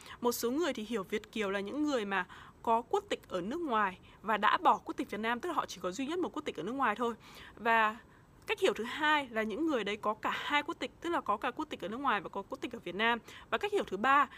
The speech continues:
là những người nào mà chưa có quốc tịch, tức là chỉ có duy nhất quốc tịch ở Việt Nam và đang sinh sống ở nước ngoài. Đấy là cái ba cách hiểu mà có thể hiểu ở Việt kiều mà mình đã thấy là nhiều người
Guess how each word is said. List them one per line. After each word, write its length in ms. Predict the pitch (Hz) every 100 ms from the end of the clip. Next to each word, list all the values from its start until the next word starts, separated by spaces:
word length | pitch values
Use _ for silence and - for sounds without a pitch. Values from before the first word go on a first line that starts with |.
| -
là 300 | 196 208 190 - - -
những 260 | 285 370 440
người 180 | 320 226
nào 360 | 214 202 190 185
mà 280 | 202 196 180
chưa 180 | - 359
có 120 | 226 -
quốc 100 | 370
tịch, 140 | - - - -
tức 80 | 349
là 60 |
chỉ 180 | - 185
có 100 | 285
duy 200 | 202 302
nhất 140 | 359 -
quốc 120 | 403
tịch 160 | 247 -
ở 20 |
Việt 140 | 190 180
Nam 260 | 214 233
và 120 | 214 190
đang 160 | 233
sinh 180 | - 240
sống 220 | - 190
ở 60 | 233
nước 100 | 220
ngoài. 320 | 262 202 202 -
Đấy 120 | 190
là 120 | 226 254
cái 180 | 196
ba 240 | - 247 254
cách 180 | 320 -
hiểu 200 | 269 - - - - - -
mà 380 | 220 208 190 185 - - -
có 180 | 233 302
thể 220 | - 277 156
hiểu 300 | - 247 190 180
ở 140 | - 190
Việt 260 | 190 196
kiều 220 | - 202 190
mà 120 | 190
mình 220 | 202 190
đã 120 | -
thấy 240 | - 196 208
là 80 |
nhiều 280 | 269 226 214
người 380 | 202 214 202 175